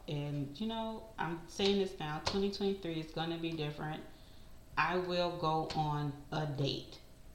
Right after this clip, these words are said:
this year. I said a date, so we'll, <laughs> don't wanna put too much <laughs> pressure on myself. But I'm getting out there, getting out more and doing more stuff. So that is what I'm saying. I will do, you know,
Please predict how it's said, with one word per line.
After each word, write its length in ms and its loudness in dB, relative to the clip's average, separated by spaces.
this 240 -2
year. 220 -2
I 80 -4
said 300 -6
a 60 -6
date, 280 -6
so 180 -6
we'll, 1300 -2
<laughs> 280 2
don't 200 8
wanna 160 4
put 320 0
too 160 4
much 460 4
<laughs> 640 4
pressure 360 6
on 220 4
myself. 460 -2
But 120 6
I'm 120 6
getting 220 6
out 180 6
there, 180 2
getting 220 4
out 160 6
more 240 4
and 100 0
doing 220 0
more 140 0
stuff. 240 -2
So 140 4
that 200 6
is 260 4
what 240 4
I'm 180 4
saying. 380 0
I 120 2
will 220 2
do, 360 0
you 100 0
know, 260 0